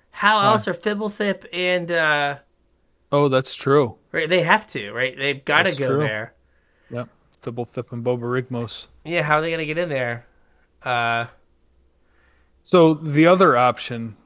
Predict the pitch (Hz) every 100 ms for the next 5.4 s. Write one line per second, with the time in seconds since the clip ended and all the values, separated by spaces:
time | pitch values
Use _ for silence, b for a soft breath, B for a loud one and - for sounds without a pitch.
0 | _ _ - 127 120 113 110 110 147 131
1 | 123 - 127 127 117 107 104 _ - 135
2 | - 123 - - 139 120 135 120 - 131
3 | 127 123 143 147 151 - - b b 123
4 | 135 139 - _ _ _ 139 139 131 123
5 | 120 117 - -